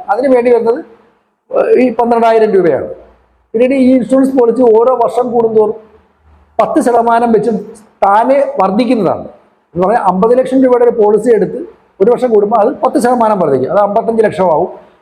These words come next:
അടുത്ത വർഷമാകുമ്പോൾ അറുപത് ലക്ഷമാവും. അങ്ങനെ ഓരോ വർഷവും പത്ത് ശതമാനം വർധനമാണുള്ളത്. അപ്രിസിയേഷനാണ് ഈ പോളിസിക്ക് ഉള്ളത്. പിന്നീട് ഈ നമുക്ക്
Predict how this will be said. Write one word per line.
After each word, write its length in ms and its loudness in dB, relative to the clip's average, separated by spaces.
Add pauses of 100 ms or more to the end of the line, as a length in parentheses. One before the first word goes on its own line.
(160)
അടുത്ത 220 0
വർഷമാകുമ്പോൾ 380 0
അറുപത് 280 2
ലക്ഷമാവും. 420 -2
അങ്ങനെ 160 -6 (400)
ഓരോ 220 2
വർഷവും 280 0 (220)
പത്ത് 260 -2
ശതമാനം 400 -2 (800)
വർധനമാണുള്ളത്. 840 0 (420)
അപ്രിസിയേഷനാണ് 680 0
ഈ 100 -6
പോളിസിക്ക് 400 2
ഉള്ളത്. 220 0 (420)
പിന്നീട് 240 2 (200)
ഈ 40 2 (520)
നമുക്ക് 340 0